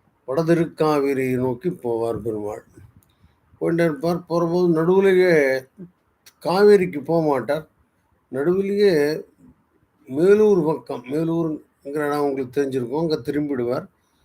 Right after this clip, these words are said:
திரும்பி அப்படி போயிட்டே இருப்பார். கொஞ்சம் தூரத்துல, இதெல்லாம் மணி ஒரு ஒன்பதரை, பத்து மணி ஆயிடும். அங்க ஒரு, ஒரு, ஒரு உபயம்,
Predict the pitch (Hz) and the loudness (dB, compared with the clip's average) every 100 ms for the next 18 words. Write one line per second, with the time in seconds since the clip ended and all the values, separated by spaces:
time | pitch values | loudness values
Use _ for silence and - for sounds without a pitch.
0 | _ _ - - 175 175 165 175 - 143 | _ _ -8 0 2 2 0 -4 -10 -12
1 | 147 160 - 165 160 165 156 160 175 170 | -8 -8 -4 -2 0 0 0 0 0 0
2 | 160 156 151 160 165 131 139 131 127 - | -4 -4 -4 0 0 -2 0 0 -2 -8
3 | _ 123 131 151 170 170 160 170 156 127 | _ -6 -2 0 2 2 0 2 0 -4
4 | _ _ _ _ _ _ _ 170 170 170 | _ _ _ _ _ _ _ -6 -2 -2
5 | 170 175 175 175 175 170 165 - 170 175 | 0 0 2 0 0 -2 -6 -4 0 2
6 | 170 165 151 139 170 175 180 _ _ _ | 2 2 2 0 -2 -6 -10 _ _ _
7 | _ _ _ _ _ - 160 170 165 147 | _ _ _ _ _ -10 -2 0 2 0
8 | 143 - _ - 180 196 160 135 175 180 | -2 -8 _ -6 -2 0 -2 -2 0 2
9 | 180 156 - - - - 175 196 180 151 | 2 -2 -8 -20 -20 -6 -2 0 0 4
10 | 147 139 131 | 4 4 0